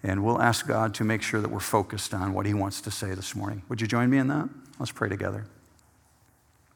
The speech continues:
Father, I thank you for every single soul that's in this auditorium, the honor and privilege that we have not only of reading your word, of worshiping you freely.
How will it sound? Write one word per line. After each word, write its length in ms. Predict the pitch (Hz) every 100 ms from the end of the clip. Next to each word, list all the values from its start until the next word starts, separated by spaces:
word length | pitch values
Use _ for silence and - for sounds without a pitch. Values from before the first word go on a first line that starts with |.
| _ _ - - - - -
Father, 220 | 165 165
I 40 | 139
thank 240 | 165 156
you 60 | 147
for 160 | 147
every 200 | 143 151
single 340 | 135 156 139 135
soul 520 | - 151 139 139 139
that's 240 | 117 -
in 140 | 135 117
this 200 | 113 127
auditorium, 760 | 110 98 127 104 87 82 85 - - - - - - - _
the 200 | - 117
honor 280 | 123 135 135
and 120 | 123
privilege 380 | - 156 123 117
that 120 | 120
we 120 | 117 113
have 200 | 120 113
not 180 | 123
only 180 | 123 120
of 220 | 101 104
reading 400 | 107 127 135 120
your 180 | 98 98
word, 340 | 92 98 101 101
of 160 | 90
worshiping 560 | 104 131 123 110 113 104
you 180 | 98 95
freely. 600 | - 127 113 87 82